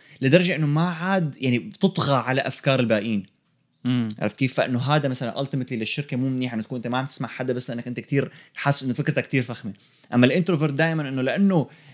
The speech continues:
Speaker 1: ما بيسمع كتير، ما بيحكي كتير، وما إنه assertive، ما إنه خلاص قراري هو اللي بده يمشي، فإنه بشكل غير مباشر بيكون عم يسمع أفكار الناس كمان.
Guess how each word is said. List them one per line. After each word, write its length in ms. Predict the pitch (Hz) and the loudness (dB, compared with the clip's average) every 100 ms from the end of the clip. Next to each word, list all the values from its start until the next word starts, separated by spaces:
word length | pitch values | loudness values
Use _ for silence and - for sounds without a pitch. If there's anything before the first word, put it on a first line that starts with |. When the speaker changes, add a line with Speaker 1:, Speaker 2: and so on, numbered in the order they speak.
| - | 0
Speaker 1:
ما 240 | 127 143 | 6 6
بيسمع 400 | 147 147 147 123 | 6 4 0 -4
كتير، 480 | 131 139 135 135 127 | -4 -2 -2 0 0
ما 220 | 127 131 | 2 4
بيحكي 280 | 147 - 123 | 4 2 -6
كتير، 300 | - 131 131 | -4 -2 0
وما 200 | 120 127 | 0 -2
إنه 160 | 131 - | -2 -2
assertive، 420 | - - 131 120 | -4 0 -2 0
ما 200 | 113 120 | 0 0
إنه 180 | 117 113 | -2 -4
خلاص 240 | 135 - | -4 -4
قراري 420 | - 117 127 120 | 0 2 2 0
هو 120 | 123 | -2
اللي 100 | 120 | -2
بده 120 | 107 110 | 0 -2
يمشي، 300 | 127 117 - - _ _ _ _ - - | -2 -6 -10 -18 _ _ _ _ -10 0
فإنه 360 | 92 131 120 - _ _ _ _ _ - | 2 2 0 -4 _ _ _ _ _ 0
بشكل 400 | 127 147 175 170 | 4 4 4 0
غير 260 | 127 147 160 | 0 2 2
مباشر 460 | 135 135 143 156 | 4 4 2 0
بيكون 240 | 123 135 127 | -4 -4 -4
عم 180 | 117 | -2
يسمع 320 | 135 - 113 92 | -2 -2 -4 -4
أفكار 300 | - 117 113 | -2 -2 0
الناس 300 | 107 110 - | -2 -4 -6
كمان. 300 | 107 110 | -6 -6